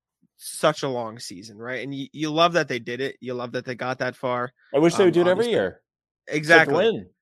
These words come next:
Speaker 1: Exactly. But I am burnt out. I've been trying my best to keep up with articles and everything and keep going and pushing and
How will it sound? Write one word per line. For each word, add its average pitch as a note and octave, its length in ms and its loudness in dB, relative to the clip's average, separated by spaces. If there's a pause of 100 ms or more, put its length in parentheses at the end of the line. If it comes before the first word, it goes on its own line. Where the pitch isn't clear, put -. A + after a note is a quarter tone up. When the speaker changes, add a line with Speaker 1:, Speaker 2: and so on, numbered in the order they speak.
(580)
Speaker 1:
Exactly. - 720 -4
But D3+ 120 0
I D#3 180 6
am C3 360 -2 (720)
burnt A#2 520 -6 (140)
out. E2+ 340 -8
I've C3 260 -4
been B2 480 -4 (640)
trying D3 380 -2
my C#3 100 0
best C#3 280 -2
to - 40 -20
keep D3 200 -6
up C3+ 120 -2
with B2+ 80 -8
articles C3+ 600 -2
and B2 80 -6
everything C3 480 -4
and A#2 140 -10
keep C3+ 200 -8
going C3 320 -4
and A#2+ 100 -14
pushing C3+ 380 -6
and A#2 240 -8